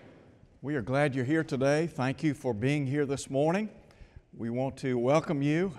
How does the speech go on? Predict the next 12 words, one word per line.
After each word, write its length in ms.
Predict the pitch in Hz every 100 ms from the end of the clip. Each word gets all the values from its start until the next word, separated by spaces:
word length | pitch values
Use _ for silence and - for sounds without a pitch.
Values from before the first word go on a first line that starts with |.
| -
As 300 | 110 110 -
Tyler 300 | 127 131 131
said 220 | 151 135
a 40 |
moment 300 | 127 147 143
ago, 280 | 110 131 156
we 160 | 139 110
thank 320 | 113 135 143
you 80 | 139
for 160 | 131
being 300 | 104 147 151
here. 320 | 131 147 196